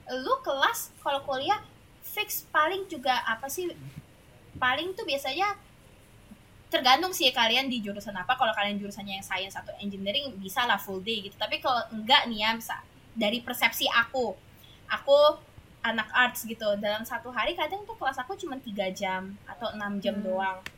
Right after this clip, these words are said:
Speaker 1: Terus sisanya ngerjain tugas, "Emang kalian se-" ambis apa sih sampai nggak ada waktu untuk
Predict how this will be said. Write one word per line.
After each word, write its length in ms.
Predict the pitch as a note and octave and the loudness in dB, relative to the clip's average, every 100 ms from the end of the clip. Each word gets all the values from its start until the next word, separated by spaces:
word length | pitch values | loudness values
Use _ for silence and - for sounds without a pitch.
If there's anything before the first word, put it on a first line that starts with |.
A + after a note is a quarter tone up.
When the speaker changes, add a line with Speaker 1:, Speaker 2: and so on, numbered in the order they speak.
| - - - - | -20 -20 -8 0
Speaker 1:
Terus 120 | D5+ | 0
sisanya 400 | G#4+ - F4 B4+ E5+ - - - - - - | 0 0 0 0 -4 -8 -20 -20 -20 -20 -6
ngerjain 320 | A#3+ C#4 D4+ | -4 0 0
tugas, 220 | F4 A4+ | 0 -2
"Emang 240 | C#4 C#4 E4+ | -2 -4 -2
kalian 240 | C#4+ E4 | 0 0
se-" 520 | F#4+ D#4 A#3+ A3+ A3 - - - - - - - - | 0 0 2 2 0 -2 -20 -20 -20 -20 -20 -12 0
ambis 400 | A#3+ A#3+ A#3 - | 2 2 0 4
apa 400 | D#4 G4+ D4+ - | 8 8 10 8
sih 160 | - E4+ | 8 4
sampai 320 | E4+ C4 B3+ | 4 4 4
nggak 160 | A#3+ | 4
ada 100 | A#3 | 6
waktu 300 | A#3 B3+ - | 4 4 2
untuk 320 | B3+ A#3+ B3+ | -4 -2 -2